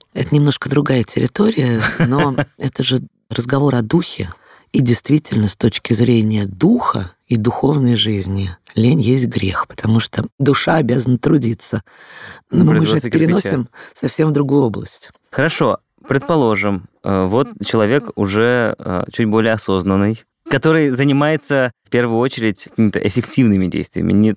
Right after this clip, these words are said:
Speaker 2: не совсем там, ну ладно, даже и интересно будет, хорошо. Есть ли возможность внутри себя отличить, что же это внутри? Лень прокрастинация, может быть, это вообще какое-нибудь, я не знаю, там, психологическое выгорание или рабочее.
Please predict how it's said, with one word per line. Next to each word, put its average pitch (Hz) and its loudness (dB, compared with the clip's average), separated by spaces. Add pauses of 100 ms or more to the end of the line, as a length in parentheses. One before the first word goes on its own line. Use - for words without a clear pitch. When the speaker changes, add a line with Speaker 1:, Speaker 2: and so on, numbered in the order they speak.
Speaker 2:
не 117 2
совсем 117 0
там, 117 0
ну 143 0
ладно, 104 0
даже 110 -2
и 143 0
интересно 98 -2
будет, 82 -4
хорошо. 104 0 (280)
Есть 156 0 (220)
ли 123 2
возможность 117 -2 (120)
внутри 117 2
себя 160 0
отличить, 127 -4 (360)
что 110 2
же 127 2
это 127 -2
внутри? 113 0 (200)
Лень 113 2 (400)
прокрастинация, 123 0 (280)
может 117 2
быть, 110 2
это 107 0
вообще 104 -2
какое-нибудь, 135 0
я 107 0
не 104 2
знаю, 101 0
там, 87 -6
психологическое 113 -2
выгорание 92 0
или 87 -2
рабочее. 92 -2